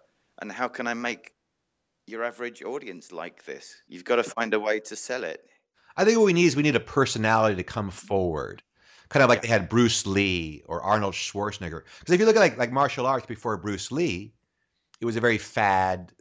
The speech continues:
Speaker 2: thing that people didn't really think about. Once you have one guy with so much charisma that comes out, and we really haven't had that with juggling. We've had great jugglers. We never had the combination of, like, an Arnold Schwarzenegger who had the,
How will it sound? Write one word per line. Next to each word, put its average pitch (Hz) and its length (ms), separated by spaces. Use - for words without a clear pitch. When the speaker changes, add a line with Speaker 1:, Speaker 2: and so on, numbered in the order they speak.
Speaker 2:
thing 92 300
that 92 120
people 95 240
didn't 90 160
really 90 140
think 160 240
about. 73 380
Once 165 160
you 190 60
have 151 140
one 165 140
guy 147 160
with 107 120
so 170 200
much 180 180
charisma 123 580
that 85 140
comes 117 360
out, 92 520
and 135 80
we 170 60
really 202 180
haven't 170 220
had 160 200
that 147 140
with 101 140
juggling. 87 320
We've 113 80
had 151 160
great 123 260
jugglers. 85 760
We 147 80
never 185 160
had 165 120
the 135 60
combination 127 580
of, 104 60
like, 104 100
an 107 80
Arnold 110 320
Schwarzenegger 82 640
who 85 140
had 117 220
the, 95 200